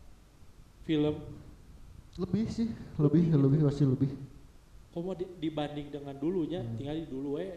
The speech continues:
Speaker 1: dulu berapa-berapa, eno bertahap makin sini makin banyak. Terus ya
Speaker 2: Justru
Speaker 1: gara-gara
Speaker 2: sam-
Speaker 1: corona, leungit tapi film, alhamdulillah, nanti.
Speaker 2: Enggak sih, tapi Netflix.
Speaker 1: Netflix gitu,
Speaker 2: Naik.
Speaker 1: main-mainan di Netflix gitu kan.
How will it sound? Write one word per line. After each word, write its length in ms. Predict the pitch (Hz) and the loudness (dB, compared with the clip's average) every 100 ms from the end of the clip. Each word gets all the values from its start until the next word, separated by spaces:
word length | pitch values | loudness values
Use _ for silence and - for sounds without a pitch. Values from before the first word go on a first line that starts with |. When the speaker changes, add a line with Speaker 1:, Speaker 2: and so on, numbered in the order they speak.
| - | -12
Speaker 1:
dulu 320 | 123 135 151 147 - - - - | -10 -8 -8 -10 -20 -20 -20 -20
berapa-berapa, 800 | 131 127 123 127 127 123 135 135 | -16 -16 -12 -12 -12 -14 -14 -14
eno 160 | 123 151 | -14 -14
bertahap 400 | 135 117 131 151 143 | -14 -14 -16 -16 -18
makin 180 | - 139 | -18 -18
sini 160 | 143 | -16
makin 280 | 151 147 135 | -16 -12 -12
banyak. 340 | 131 131 139 135 - - - | -10 -10 -10 -12 -18 -20 -10
Terus 80 | 151 | -4
ya 120 | 175 165 | -2 0
Speaker 2:
Justru 80 | 143 | 2
Speaker 1:
gara-gara 80 | 156 147 | 2 2
Speaker 2:
sam- 160 | 151 151 | 0 0
Speaker 1:
corona, 340 | 147 143 170 - - | -4 -4 -8 -10 0
leungit 320 | 190 143 143 | 2 2 -4
tapi 240 | 170 165 160 | -8 -4 -2
film, 160 | 160 - | -4 -6
alhamdulillah, 480 | 135 135 131 131 135 | -10 -8 -6 -6 -8
nanti. 240 | 151 139 | -10 -4
Speaker 2:
Enggak 160 | 139 151 | 0 0
sih, 180 | 147 143 | 0 -2
tapi 180 | 147 143 | 0 -2
Netflix. 720 | 127 127 - 139 131 - - - - | 0 -4 -2 -2 -2 -8 -14 -20 -10
Speaker 1:
Netflix 560 | 139 - 170 160 117 | -8 -6 -4 -4 -4
gitu, 160 | - 127 | -8 -4
Speaker 2:
Naik. 160 | 123 113 | -2 -2
Speaker 1:
main-mainan 320 | 104 127 139 156 | -4 -8 -8 -8
di 160 | 135 | -8
Netflix 480 | 143 - - 143 - | -10 -10 -8 -8 -10
gitu 240 | 127 127 | -14 -14
kan. 160 | - | -14